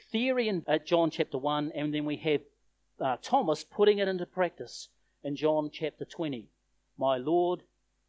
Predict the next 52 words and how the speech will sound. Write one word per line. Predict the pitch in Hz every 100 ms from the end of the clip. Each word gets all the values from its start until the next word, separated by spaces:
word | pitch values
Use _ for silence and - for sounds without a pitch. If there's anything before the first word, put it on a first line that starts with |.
| _ _ _
and | - 143
my | 139 131
God." | 135 135 117 - _ _ _ _ _ _ _ _ _ _ _
So | -
let's | 190 185
put | 185 175
this | 160
into | 160 135
practice. | - 156 - -
How | 220
are |
we | 190
gonna | 151
put | - 151
this | 131
into | 135 -
practice? | - 151 135 233
Let's | 185
get | - 170 -
back | 165 151 - - _ _ _ _ _ _ _ _
to | - 151
our | 147
Mormons | 143 165 175 165 147
or | 139
J | 160 151
W | 156 156 180 165
standing | - 160 160 156 156
at | 156
the | 151
door. | 165 185 208 208 _ _ _ _ _ _ _
Uh, | 143
like | 151 196 277 190
Jews | - 247 220 196 -
who | - 180 -
in | 165
chapter | - 208 -
ten | 160 208 208
of | 185
John | 185 175
picked | - 240 -
up | 202 -
stones | - 185 180 165
to | -
kill | 220 233
Jesus. | 185 185 196 233 -
Why? | 180 208
Because | - 175 165
he | 175
claimed | 165 - 175 175
to | 165
be | 170
divine. | 170 151 123 127 233